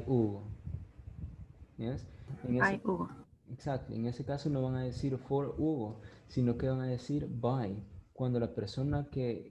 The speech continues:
Speaker 1: que hizo la acción está al final, ustedes dicen by, porque ¿quién, quién creó la, la, la fiesta? Hugo. Entonces,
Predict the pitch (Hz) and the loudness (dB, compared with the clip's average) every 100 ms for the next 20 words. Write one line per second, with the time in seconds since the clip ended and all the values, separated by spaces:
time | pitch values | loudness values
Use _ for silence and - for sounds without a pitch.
0 | - - 123 117 113 110 - 135 - 135 | -8 -2 0 2 2 0 2 0 2 0
1 | 120 - 143 147 123 - 107 - 113 123 | 2 2 2 2 2 -2 -4 0 0 2
2 | - 165 131 127 170 - - 123 117 113 | 4 4 4 0 -2 -4 0 2 2 0
3 | 107 98 135 131 120 110 104 139 151 160 | 0 0 0 0 -4 -6 -4 0 2 2
4 | 143 156 160 160 156 156 151 143 127 127 | 0 0 0 2 2 2 2 0 0 0
5 | 123 - - - - 123 - 143 - - | -2 -6 -8 -8 -6 -4 2 2 2 -6
6 | 107 - _ _ _ _ - 160 196 123 | -12 -14 _ _ _ _ 0 4 4 2
7 | - 117 107 120 135 160 | -2 -6 -2 0 0 -2